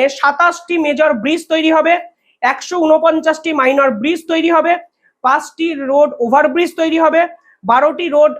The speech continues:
আন্ডারব্রিজ তৈরি হবে এবং কুড়িটি টানেল তৈরি করা হচ্ছে, যে টানেলগুলো প্রায় এক-, একত্রিশ কিলোমিটার জায়গাকে কিন্তু কভার আপ করবে। অর্থাৎ আবার একটা মেগা প্রজেক্ট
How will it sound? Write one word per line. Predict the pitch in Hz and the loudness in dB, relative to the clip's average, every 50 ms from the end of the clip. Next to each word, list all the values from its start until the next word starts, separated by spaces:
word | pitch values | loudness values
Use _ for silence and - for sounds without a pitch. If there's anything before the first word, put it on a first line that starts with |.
| - - | -6 -4
আন্ডারব্রিজ | 240 254 262 262 302 320 311 285 339 339 339 - | -4 -2 0 0 0 0 0 0 -2 -4 -4 -2
তৈরি | - 330 320 311 330 | -2 -2 -2 0 0
হবে | 330 320 311 330 339 330 330 - - - _ | 0 2 2 2 2 0 -2 -8 -20 -12 _
এবং | 254 254 277 285 277 - | -2 0 0 -2 -2 -4
কুড়িটি | - 294 302 320 320 - 330 330 - - - | -8 -6 -4 -4 -4 -4 -4 -6 -6 -4 -2
টানেল | 262 262 269 294 320 330 320 | 0 0 2 4 4 2 2
তৈরি | 320 311 302 285 302 | 2 0 -2 -2 -2
করা | 285 285 285 285 | -2 0 0 2
হচ্ছে, | 277 285 285 285 285 277 | 2 0 -2 -2 -4 -4
যে | 233 208 269 | -4 -2 -2
টানেলগুলো | 262 277 254 254 277 294 294 277 294 294 277 | -2 0 0 2 2 2 0 0 0 0 0
প্রায় | 277 277 285 277 247 247 254 254 - - _ _ _ _ - | 2 2 2 2 2 0 -2 -6 -12 -20 _ _ _ _ -2
এক-, | 262 285 285 - - - _ _ 240 247 - | -2 -2 -2 -4 -10 -20 _ _ -18 -6 -2
একত্রিশ | 254 262 269 - - - 392 370 392 - 392 - | -2 -2 -2 -2 -2 0 2 2 2 0 0 0
কিলোমিটার | 339 320 302 311 302 277 302 294 285 277 240 | 2 2 2 2 2 0 2 2 0 0 -2
জায়গাকে | 185 233 247 254 254 247 269 269 269 277 | -2 0 2 2 2 2 0 0 0 -4
কিন্তু | 262 269 262 254 247 254 240 233 - | -6 -4 -4 -4 -4 -4 -8 -6 -2
কভার | 233 226 220 226 240 | 0 0 2 2 2
আপ | 233 220 - - | 0 0 -2 -2
করবে। | 220 208 196 208 190 165 - - _ _ _ _ _ _ _ _ _ _ | -2 -2 0 0 -2 -2 -4 -8 _ _ _ _ _ _ _ _ _ _
অর্থাৎ | - 233 262 262 262 330 359 359 349 - - _ _ _ | 0 0 0 0 0 0 0 0 0 -4 -10 _ _ _
আবার | - 220 269 302 349 392 381 381 | -4 -2 0 2 2 2 2 2
একটা | 359 359 359 - 320 | 0 -2 -2 -4 -2
মেগা | 302 285 277 285 294 | -2 0 0 -2 -2
প্রজেক্ট | 285 277 277 269 233 294 302 320 311 | -4 -6 -8 -6 -2 -2 -2 -2 -4